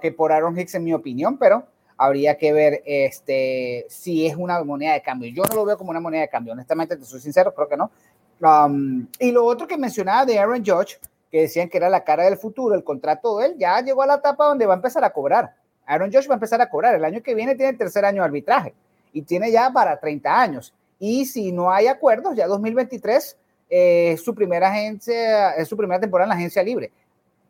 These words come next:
Puede ser que la conversación por una extensión llegue el próximo año para Aaron Judge. Yo cre-, y yo creo que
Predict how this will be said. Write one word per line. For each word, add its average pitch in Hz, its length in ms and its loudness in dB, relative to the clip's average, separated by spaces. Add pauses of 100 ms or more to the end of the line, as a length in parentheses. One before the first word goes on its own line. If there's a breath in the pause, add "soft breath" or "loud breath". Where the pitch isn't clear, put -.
Puede 226 320 6
ser 240 260 0
que 233 100 -2
la 190 160 2
conversación 165 840 0 (160)
por 147 160 0
una 160 120 0
extensión 190 800 -2 (400)
llegue 202 540 2 (340)
el 190 140 4
próximo 151 440 0
año 180 220 0
para 139 200 0
Aaron 131 200 -4
Judge. 175 260 2 (160)
Yo 151 160 -4
cre-, 240 180 0
y 247 120 -2
yo 247 140 2
creo 339 260 -2
que - 240 0